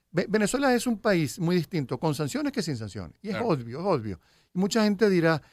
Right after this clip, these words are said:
Speaker 1: "Bueno, es que las sanciones", yo le digo, Mira, usted se lee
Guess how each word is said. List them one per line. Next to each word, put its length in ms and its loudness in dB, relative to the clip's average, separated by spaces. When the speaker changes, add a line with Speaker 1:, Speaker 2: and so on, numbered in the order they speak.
Speaker 1:
"Bueno, 300 6
es 60 2
que 100 0
las 180 2
sanciones", 560 2
yo 60 2
le 80 2
digo, 60 4
Mira, 220 2
usted 260 2
se 160 4
lee 400 2